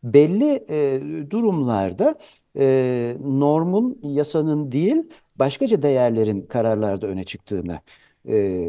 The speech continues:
görüyoruz. E, bu da işte, e, tekrar söyleyeyim, bin dokuz yüz otuzlar Almanya'sını neredeyse çağrıştıran,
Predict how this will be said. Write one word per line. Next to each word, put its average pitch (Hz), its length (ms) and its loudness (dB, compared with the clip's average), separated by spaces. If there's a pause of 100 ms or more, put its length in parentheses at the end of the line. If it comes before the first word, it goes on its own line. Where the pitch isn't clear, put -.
(120)
görüyoruz. 101 800 -2 (560)
E, 147 260 -2
bu 170 140 0
da 247 140 4
işte, 226 520 0 (760)
e, - 100 -10
tekrar 143 420 0
söyleyeyim, 127 480 -4
bin 156 140 -4
dokuz 156 260 -4
yüz 156 100 -10
otuzlar 156 560 -4 (320)
Almanya'sını 135 1000 0
neredeyse 101 680 -4
çağrıştıran, 82 760 -8